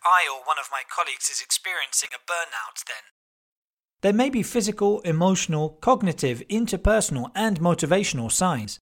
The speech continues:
The three characteristics of occupational burnout are feelings of exhaustion, increased mental distance from or negative feelings towards your job,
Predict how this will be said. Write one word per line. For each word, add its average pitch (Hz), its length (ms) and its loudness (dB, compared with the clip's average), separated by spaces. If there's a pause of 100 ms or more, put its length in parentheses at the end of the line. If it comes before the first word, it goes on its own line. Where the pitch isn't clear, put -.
(520)
The 160 80 -4
three 262 260 0
characteristics 190 960 0
of 143 200 -6
occupational 147 680 -2
burnout 135 580 -2
are 120 320 -2 (220)
feelings 240 420 2
of 151 80 2
exhaustion, 151 720 0 (160)
increased 214 500 -4
mental 180 360 0
distance 143 500 -4
from 120 460 -6
or 185 180 2
negative 156 420 0
feelings 165 440 -4
towards 127 640 -4
your 127 160 -2
job, 120 480 0